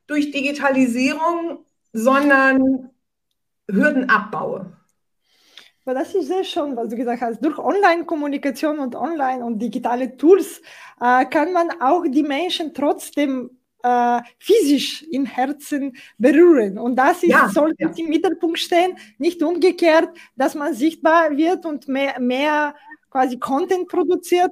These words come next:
Speaker 2: dass man dieses
Speaker 1: Ja.
Speaker 2: Wege erreichen
Speaker 1: Ja.
Speaker 2: kann, quasi von Mensch zu Mensch, nur durch digitale Tools, äh, und Online-Kommunikation,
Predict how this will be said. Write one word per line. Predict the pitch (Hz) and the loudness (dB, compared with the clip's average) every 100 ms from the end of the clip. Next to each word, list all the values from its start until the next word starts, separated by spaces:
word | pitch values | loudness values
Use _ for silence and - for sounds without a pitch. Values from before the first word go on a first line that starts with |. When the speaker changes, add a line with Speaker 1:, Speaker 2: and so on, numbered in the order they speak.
| - | -2
Speaker 2:
dass | 277 277 330 | 0 0 0
man | 330 302 262 | -4 -6 0
dieses | 339 370 339 202 | 2 2 -2 -2
Speaker 1:
Ja. | |
Speaker 2:
Wege | 240 233 208 220 214 | -4 -4 -6 -8 -8
erreichen | 226 240 226 220 254 262 196 | -4 -4 -2 -4 -6 -4 -4
Speaker 1:
Ja. | |
Speaker 2:
kann, | 196 247 262 320 _ _ | -4 -4 -4 -8 _ _
quasi | - 269 302 330 | -2 0 2 0
von | 311 277 | 0 -2
Mensch | 269 285 403 392 - | -2 -2 -2 -6 -8
zu | 349 | -4
Mensch, | 320 285 359 427 - - - | -2 -2 -2 -6 -10 -20 -6
nur | 277 370 392 302 | -2 2 4 2
durch | 277 349 349 | 2 -2 -2
digitale | 247 262 285 240 262 302 | -6 -4 -4 -4 -4 -6
Tools, | - 269 277 - - _ _ - | -2 -2 -2 -8 -20 _ _ -2
äh, | 262 262 | 2 2
und | 262 294 | 0 -4
Online-Kommunikation, | 240 240 214 202 202 220 214 208 214 214 214 214 220 220 | -4 -4 -4 -6 -8 -6 -4 -4 -6 -10 -6 -6 -6 -8